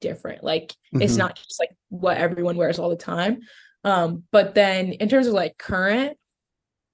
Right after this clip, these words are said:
Speaker 1: oh, I'm really trying to think of, like, what they would all wear. Maybe, like,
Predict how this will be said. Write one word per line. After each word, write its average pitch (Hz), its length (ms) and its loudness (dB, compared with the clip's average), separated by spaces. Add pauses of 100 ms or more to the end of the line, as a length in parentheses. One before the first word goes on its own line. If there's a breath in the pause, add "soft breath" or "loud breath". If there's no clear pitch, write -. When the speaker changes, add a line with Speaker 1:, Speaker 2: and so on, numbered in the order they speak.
(3000)
Speaker 1:
oh, 233 360 2
I'm 202 120 0
really 226 180 4
trying 262 220 0
to 233 60 -18
think 220 180 -2
of, 208 100 -4
like, 185 180 -4
what 185 120 -12
they 190 60 -10
would 180 100 -10
all 180 260 -6
wear. 190 760 4
Maybe, 240 440 4
like, 427 460 2